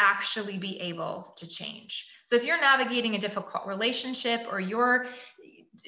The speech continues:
struggling with some kind of tough thing, and you recognize that you want to make a change, first you need to ask yourself, "Am I just interested? Would it be nice if there was a change? Or am I committed to making a change happen?"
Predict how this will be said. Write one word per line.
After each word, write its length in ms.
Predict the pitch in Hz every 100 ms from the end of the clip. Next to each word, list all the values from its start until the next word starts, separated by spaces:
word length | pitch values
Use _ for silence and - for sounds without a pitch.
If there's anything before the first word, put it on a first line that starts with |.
| 208
struggling 560 | 190 190 240 226 240 214
with 100 | 190
some 240 | 202 220
kind 220 | 233 247
of 80 | 247
tough 340 | 247 247 240 -
thing, 400 | 233 240 285 262 - - _ _ -
and 120 | 226
you 420 | 202 240 262 254 208
recognize 680 | 202 208 262 226 226 247 240
that 120 | -
you 160 | 202
want 300 | 208 196 208
to 100 | 208
make 340 | 214 202 202 - - 208
a 80 |
change, 580 | 208 220 220 262 302 - - _ - -
first 420 | 285 294 - - - _ _
you 180 | 233 233
need 160 | 220 214
to 100 | 220
ask 240 | 202 202
yourself, 300 | 196 190 180
"Am 100 | 180
I 60 | 175
just 220 | 175 -
interested? 420 | 214 233 - 226
Would 120 | 190
it 40 | 175
be 80 | 180
nice 460 | 180 185 262 -
if 80 | 262
there 100 | 254
was 140 | 262
a 40 | 262
change? 380 | 262 254 254 -
Or 60 |
am 100 | 214
I 80 | 202
committed 720 | 196 196 190 202 226 226 220
to 140 | -
making 320 | 190 180 175 170
a 60 |
change 280 | 170 175 185
happen?" 680 | - - - - - 190